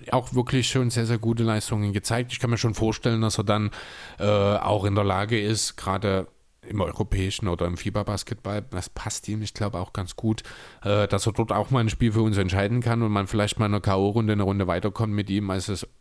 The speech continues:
vielleicht unbedingt erwartet gewesen wäre. Aber am Ende, ja, wäre es wahrscheinlich auch mit ihm nur im absoluten Idealfall für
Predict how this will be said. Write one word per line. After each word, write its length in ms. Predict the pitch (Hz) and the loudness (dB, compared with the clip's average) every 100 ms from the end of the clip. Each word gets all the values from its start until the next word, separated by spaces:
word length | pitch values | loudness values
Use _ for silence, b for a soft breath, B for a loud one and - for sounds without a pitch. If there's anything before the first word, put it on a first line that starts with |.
| - | -16
vielleicht 460 | 113 101 95 - - _ _ _ - | -4 0 2 0 -8 _ _ _ -4
unbedingt 420 | 107 107 104 104 | 0 2 2 2
erwartet 400 | 90 90 92 117 | 2 2 0 0
gewesen 400 | 117 107 101 110 | 2 2 0 0
wäre. 200 | 101 101 - B B | 0 0 -4 B B
Aber 240 | B 95 104 | B -2 0
am 160 | 101 | 0
Ende, 500 | 95 82 104 113 113 98 B B B B B B B | -2 0 2 4 2 0 B B B B B B B
ja, 260 | 73 64 65 | -4 -2 -2
wäre 120 | 82 | -4
es 100 | 85 | -4
wahrscheinlich 380 | 87 82 92 95 | -4 -2 -2 -2
auch 140 | 87 - | -4 0
mit 200 | 104 98 | 0 2
ihm 280 | 98 92 85 b b | 0 0 -4 b b
nur 220 | 98 95 | -2 0
im 100 | 92 - | -2 -2
absoluten 560 | 104 - 117 113 107 | -4 0 2 2 2
Idealfall 640 | 104 95 90 92 90 98 85 | 2 2 2 0 0 -2 -4
für 560 | - - - 95 87 | -6 -16 -4 -2 -2